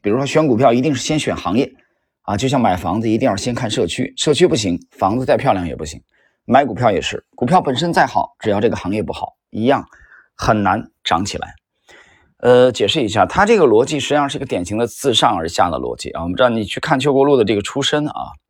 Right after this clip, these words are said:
他的这个简历，你会发现，呃，他一直在这个，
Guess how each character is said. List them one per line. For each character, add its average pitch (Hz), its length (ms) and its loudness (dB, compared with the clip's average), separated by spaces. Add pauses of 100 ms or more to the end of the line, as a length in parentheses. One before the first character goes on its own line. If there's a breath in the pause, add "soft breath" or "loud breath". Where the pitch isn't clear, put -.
(540 soft breath)
他 131 160 2
的 117 120 2
这 104 120 -2
个 73 640 -2 (220)
简 95 200 2
历， 139 240 0
你 - 120 -6
会 98 160 -2
发 95 180 2
现， 90 380 -4 (680)
呃， 85 120 -6
他 - 180 -2
一 151 140 2
直 101 300 -2
在 69 640 0
这 57 160 -8
个， - 360 -8